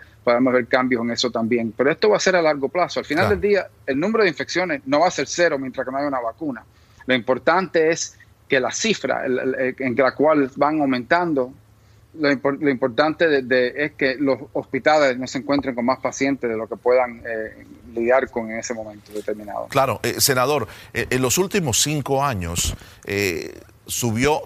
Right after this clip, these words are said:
Speaker 2: treinta por ciento el número de negocios, eh, creados por hispanos en los Estados Unidos. Hay un riesgo, lo noto en, en su tono de voz, que hay una preocupación, y no es una preocupación latente.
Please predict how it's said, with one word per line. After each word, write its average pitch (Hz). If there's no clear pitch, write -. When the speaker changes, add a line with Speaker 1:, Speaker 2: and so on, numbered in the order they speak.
Speaker 2:
treinta 160
por 104
ciento 104
el 101
número 135
de 101
negocios, 123
eh, 92
creados 135
por 98
hispanos 123
en 95
los -
Estados 107
Unidos. 92
Hay 208
un 180
riesgo, 143
lo 104
noto 135
en, 90
en 107
su 98
tono 131
de 104
voz, 120
que 127
hay 135
una 135
preocupación, 107
y -
no 147
es 147
una 147
preocupación 113
latente. 101